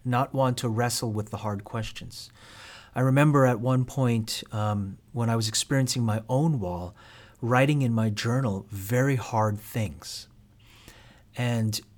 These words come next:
after I wrote those things, I found myself tearing the page out and throwing it away. To this day, I don't know what I wrote, but I knew it was important. That's the thing. But I was too afraid to face what was written on the paper.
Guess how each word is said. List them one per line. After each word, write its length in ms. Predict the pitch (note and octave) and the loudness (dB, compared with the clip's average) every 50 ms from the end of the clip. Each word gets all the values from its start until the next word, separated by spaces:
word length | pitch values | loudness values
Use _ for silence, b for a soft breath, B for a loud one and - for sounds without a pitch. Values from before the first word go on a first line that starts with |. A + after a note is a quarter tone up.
| - - - - - _ _ - - - - D3 | -20 -20 -20 -20 -20 _ _ -20 -20 -8 0 4
after 380 | C#3+ D#3 F3 - - F3 D#3 | 4 4 4 4 4 4 6
I 80 | D3 C3+ | 6 6
wrote 320 | A#2+ A#2+ C3 C3 C3 - | 6 6 6 4 4 2
those 320 | A#2 A#2+ A2 A2 G#2+ - - | -2 0 0 2 2 0 0
things, 520 | - C#3 B2+ A#2+ A2 A2 G#2+ - - - - - | 2 2 2 2 2 2 0 0 -4 -6 -4 -2
I 140 | A2+ A2+ G#2+ | -2 -2 -2
found 380 | A2 - C#3+ C3+ D3+ E3 E3 | 0 0 2 2 2 2 2
myself 520 | D3+ C#3+ B2+ A2+ - - C3+ C3 G#2+ - - | 2 2 2 0 0 0 0 -2 -2 -4 -6
tearing 460 | - - - C3 C3+ C#3 C#3 C#3 C3+ | -8 -4 -2 -2 0 0 0 -2 -2
the 80 | A#2+ | -4
page 440 | G#2+ - - - A#2+ A2+ A2+ G2+ A2 | -4 -6 -4 -2 -2 0 0 0 0
out 280 | A2+ G#2+ G#2+ G#2 G2+ - B B B B B B B B B | 0 0 0 -2 -4 -8 B B B B B B B B B
and 220 | B A#2+ A2+ A2+ A2 | B -2 -2 -2 -2
throwing 560 | - - - B2 C3 C3+ C3+ C#3 C3+ B2+ B2 | -4 -4 0 4 4 6 6 6 4 4 2
it 100 | A#2 G#2+ | 2 2
away. 480 | G#2 G2+ G#2 G#2 G2+ E2 - - - - - - b b b b b b b b b b b | 0 0 0 -2 -2 -4 -8 -14 -20 -20 -20 -20 b b b b b b b b b b b
To 120 | - D3+ | 2 2
this 220 | C3+ D3 C#3+ - - | 4 4 4 2 2
day, 220 | - D3 C#3 C3 - | 2 2 2 2 0
I 160 | - A#2 A2+ | 0 -2 -2
don't 400 | A2 G#2+ - B2+ A#2+ B2 D#3 - | -2 -2 0 0 0 0 0 0
know 280 | C3 C3 B2 A#2+ A#2+ A2+ | 0 2 2 2 2 2
what 200 | G2+ F#2+ G#2 G#2 | 0 0 -2 -2
I 100 | G2+ G#2 | -2 -2
wrote, 400 | G#2 G2 G2+ A2 A2 G2 - - - - - | -2 -2 -2 -2 -2 -2 -4 -8 -16 -10 -6
but 140 | - A#2+ A2+ | -2 0 0
I 100 | A2+ A2+ | 2 2
knew 320 | A2 A2+ A#2 B2+ C#3 C3+ | 2 2 2 2 2 2
it 140 | C3+ - - | 0 -2 -2
was 160 | A2 G#2+ G2 | -4 -4 -4
important. 720 | G#2 F#2 - - - - D#3 D#3+ - F3 - - - - - - - b b b b b b b | -6 -8 -10 -10 -10 -8 -8 -6 -6 -8 -8 -10 -14 -16 -18 -20 -20 b b b b b b b
That's 240 | - A#2+ A#2+ - - | -8 -6 -4 -4 -4
the 80 | - A#2+ | -4 -4
thing. 340 | A2+ - B2+ B2+ A2+ - - B B B B B B B B B B B B | -4 -4 -4 -4 -4 -6 -10 B B B B B B B B B B B B
But 200 | C#3+ C#3 C3+ - - | -2 -2 -2 -2 -4
I 140 | - C#3+ C#3+ | -2 0 2
was 180 | D3 C#3 - | 2 2 2
too 220 | - - - G3+ G3 | 0 0 2 2 2
afraid 460 | F#3 - - - C#3 D3 D3 C3+ - | 0 0 -2 -2 0 0 0 0 -2
to 80 | B2+ A2 | -4 -6
face 460 | - - - C3 C3 A#2+ A2 - - | -4 -2 -2 0 0 0 0 -2 -4
what 120 | G#2+ - | -6 -6
was 300 | - A2+ A2 - - - | -6 -6 -6 -6 -6 -6
written 300 | B2+ B2+ - - G#2+ G2 - | -6 -4 -4 -4 -6 -6 -4
on 200 | - A2 A2 A2 | -4 -2 -2 -2
the 80 | G#2 G2+ | -2 -4
paper. 460 | - - B2 B2+ B2+ B2 A2+ - | -6 -4 -6 -6 -6 -6 -12 -18